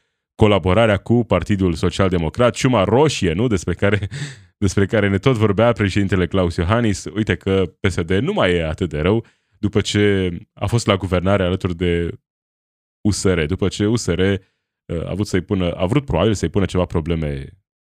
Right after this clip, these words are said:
președintelui acolo la controlul asupra justiției. Dar astea sunt detalii, nu? Detalii ale, uh, mandatului președintelui Claus Iohannis la Cotroceni.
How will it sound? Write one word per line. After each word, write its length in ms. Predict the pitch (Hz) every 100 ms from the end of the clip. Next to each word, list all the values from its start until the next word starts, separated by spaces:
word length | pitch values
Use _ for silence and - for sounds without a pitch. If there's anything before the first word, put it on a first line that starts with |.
| _
președintelui 800 | 85 80 85 85 80 78 73 - _ _ _
acolo 340 | - - 87
la 300 | 82 101 95 _
controlul 540 | 113 101 117 113 95
asupra 360 | 85 80 - 76
justiției. 520 | 76 69 - - 117
Dar 200 | 160 -
astea 300 | 160 156 139
sunt 460 | 113 139 117 - _ _ _ _
detalii, 440 | 117 107 98 78
nu? 340 | 82 143 147 - _ _ _ _ _ _ _ _ _ _
Detalii 580 | 107 98 123 120 110 87
ale, 580 | 95 90 87 85 82 85 _ _ _ _ _ _ _ _ _ _
uh, 80 | 80 78
mandatului 960 | 101 104 110 120 98 82 82 82 82 _ _ _ _
președintelui 600 | - 98 - 95 95 92 82
Claus 320 | 95 87 82
Iohannis 640 | 80 90 87 82 - - _ _ _ _ _ _ _ -
la 160 | 85
Cotroceni. 680 | - 80 73 - - -